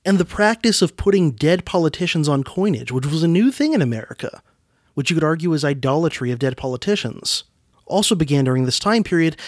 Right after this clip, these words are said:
in nineteen oh nine with the very first, not coincidentally, the Lincoln penny. And of course, especially the speeches of Woodrow Wilson are just dripping with messianic messages about America redeeming the world and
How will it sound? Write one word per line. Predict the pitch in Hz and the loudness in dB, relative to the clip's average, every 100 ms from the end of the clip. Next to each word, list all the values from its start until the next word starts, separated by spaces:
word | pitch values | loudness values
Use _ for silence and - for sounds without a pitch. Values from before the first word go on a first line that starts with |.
| - - | -12 -2
in | 175 | 2
nineteen | 151 135 147 | 2 0 2
oh | 139 | 2
nine | 143 156 143 | 4 2 0
with | 147 | 0
the | 135 | 0
very | 131 131 | 2 0
first, | - 226 220 - | 2 0 0 0
not | 135 | -4
coincidentally, | 123 147 147 135 190 170 151 156 _ - | -2 -4 -2 0 0 2 0 -2 _ 0
the | 139 | 0
Lincoln | 117 123 131 | 0 -4 -6
penny. | - 170 113 - _ _ _ _ _ _ _ | -4 -4 -4 -12 _ _ _ _ _ _ _
And | 208 | 0
of | 196 | 0
course, | 208 165 - - - _ - | 2 0 0 -2 -6 _ -4
especially | - 202 196 165 | 0 0 0 0
the | 135 | 0
speeches | - 175 156 139 | 0 0 0 0
of | 123 | 0
Woodrow | 127 139 139 | 0 0 0
Wilson | 120 131 139 - - | 2 2 2 0 -4
are | 117 120 | -10 -6
just | 131 123 113 | -2 -4 -4
dripping | 135 131 160 175 131 107 104 - - - | -2 0 2 2 0 -6 -14 -16 -16 -10
with | - 123 117 113 - | 2 4 4 0 -2
messianic | 131 139 139 151 135 131 127 | 2 2 2 2 2 2 0
messages | 127 131 131 135 120 127 127 127 120 | 0 0 0 -2 0 0 0 0 -2
about | 107 113 113 113 113 - - _ _ - | -4 -6 -6 -6 -8 -14 -20 _ _ -4
America | 123 120 131 131 - 135 | 0 2 4 2 2 0
redeeming | 123 110 123 127 127 127 | 0 -4 0 2 2 2
the | 127 | 0
world | 117 147 127 127 123 123 | 0 -2 -2 -2 -2 -2
and | 120 110 | -4 -6